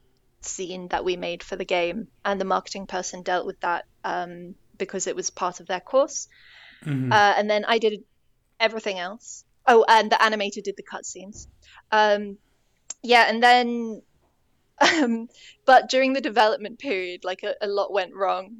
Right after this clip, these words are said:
Speaker 1: Like, I was, um, hospitalized five times. I had chemotherapy,
Speaker 2: Oh, my
Speaker 1: which made
Speaker 2: goodness.
Speaker 1: me have to isolate for five months. And then two weeks before the release, I had two internal organs removed.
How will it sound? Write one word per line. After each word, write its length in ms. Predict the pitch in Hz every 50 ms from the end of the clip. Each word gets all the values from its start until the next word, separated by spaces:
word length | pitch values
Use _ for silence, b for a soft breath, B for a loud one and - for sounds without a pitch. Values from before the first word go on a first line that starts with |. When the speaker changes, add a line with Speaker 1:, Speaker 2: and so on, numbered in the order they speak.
| - -
Speaker 1:
Like, 260 | 196 185 196 190 - -
I 140 | 202 214 202
was, 600 | 196 202 202 196 196 196 196 - - - - - _ -
um, 360 | 214 202 196 196 196 196 185 -
hospitalized 720 | - - - 220 - - - - - 233 202 196 202 202 -
five 400 | - - - 208 208 214 208 -
times. 500 | - - 196 185 180 180 185 185 - - _
I 60 | - 196
had 160 | 190 196 -
chemotherapy, 880 | - - 226 220 214 214 - 208 190 180 185 196 190 - - 185 185 180
Speaker 2:
Oh, 20 | 175
my 20 |
Speaker 1:
which 220 | - 127 123 123
made 320 | 120 - 190 196 196 190 185
Speaker 2:
goodness. 40 | 196
Speaker 1:
me 120 | 190 233
have 220 | 233 185 185 - _
to 120 | 240 - -
isolate 520 | 202 208 202 - - 202 175 - - -
for 60 | _
five 300 | _ - 175 - 185 180
months. 360 | 202 175 170 - - - - -
And 100 | 202 202
then 280 | 190 196 196 202 - - _
two 200 | - - 220 220
weeks 300 | 214 208 - - - -
before 460 | - 214 - - - 202 185 185 190
the 120 | 190 190 185
release, 520 | 185 185 185 185 180 180 185 - - -
I 60 | - 226
had 240 | 220 196 190 -
two 140 | - - 214
internal 460 | 196 190 185 - - 202 208 185 185 - 202
organs 400 | 185 180 - 185 185 185 - -
removed. 480 | 190 185 180 180 185 196 - _ -